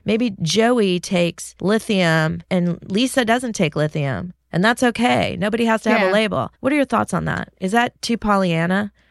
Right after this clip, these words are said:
Speaker 2: You're dealing with the medical model right there.
Speaker 1: Right.
Speaker 2: 'Cause it runs on labels. And so we,
Speaker 1: Right.
Speaker 2: in Western
Speaker 1: Right.
Speaker 2: society, we're dealing with the medical model, and it, that it functions through labels, like, the I C D ten is above that. That's, like, the global. And then, like,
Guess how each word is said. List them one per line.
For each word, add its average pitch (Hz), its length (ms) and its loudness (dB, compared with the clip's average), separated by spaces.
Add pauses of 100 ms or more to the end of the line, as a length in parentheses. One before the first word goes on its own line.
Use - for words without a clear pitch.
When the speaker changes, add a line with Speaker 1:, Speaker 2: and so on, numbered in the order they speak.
Speaker 2:
You're 254 300 4
dealing 220 500 0
with 208 260 0
the 208 80 -2
medical 185 440 0
model 170 380 -2
right 156 220 -6
there. 190 300 -8 (460)
Speaker 1:
Right. 202 300 -6
Speaker 2:
'Cause 208 200 -2
it 202 160 -2
runs 190 420 0
on 185 240 0
labels. 92 560 -6
And 175 240 -2
so 175 240 -2
we, 185 240 -2
Speaker 1:
Right. 196 380 0
Speaker 2:
in 190 180 -2
Western 185 300 -2
Speaker 1:
Right. 185 80 -4
Speaker 2:
society, 180 520 -2
we're 175 280 -4
dealing 175 320 0
with 170 160 -4
the 165 60 -8
medical 165 360 -2
model, 160 400 0
and 160 140 -2
it, - 120 -6 (460)
that 185 320 -6
it 180 160 -4
functions 185 600 -4
through 175 200 -4
labels, 160 400 0
like, 156 200 -4
the 147 80 0
I 160 100 0
C 165 180 -8
D 156 140 -8
ten 202 400 2
is 180 160 -2
above 170 420 -2
that. 175 220 -2
That's, - 260 -8
like, 160 220 -4
the 165 80 -4
global. 170 640 -2
And 180 140 2
then, 170 280 0
like, 160 280 -4